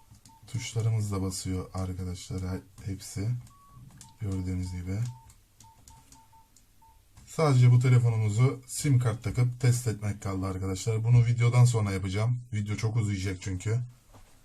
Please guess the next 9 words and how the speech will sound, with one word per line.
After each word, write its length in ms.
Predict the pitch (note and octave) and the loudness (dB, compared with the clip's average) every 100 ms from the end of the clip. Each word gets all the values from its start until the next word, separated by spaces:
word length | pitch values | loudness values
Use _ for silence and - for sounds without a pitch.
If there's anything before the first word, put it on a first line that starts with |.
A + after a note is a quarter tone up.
| - - _ _ _ - - - _ _ - - - - _ _ _ - | -20 -20 _ _ _ -20 -20 -20 _ _ -20 -20 -20 -20 _ _ _ -6
Evet, 320 | A2+ G#2 - | -4 -4 -2
Note 260 | A#2+ B2 B2 | 2 2 4
dördümüze 440 | A#2+ G#2+ G#2+ A2 | 2 2 0 0
geçebiliriz. 720 | A2 A2 G#2 G2+ F2 - - - - - - | -2 -2 -2 -4 -6 -10 -14 -20 -20 -20 -12
Otuz 260 | G#2+ G#2+ F#2+ | -8 -6 -6
üç 120 | G2+ | -4
onumuz 440 | G2 G2 A2 - | -4 -2 -4 -6
hayırlı 300 | G2+ G2+ G2+ | -6 -4 -4
olsun. 280 | F#2 - | -6 0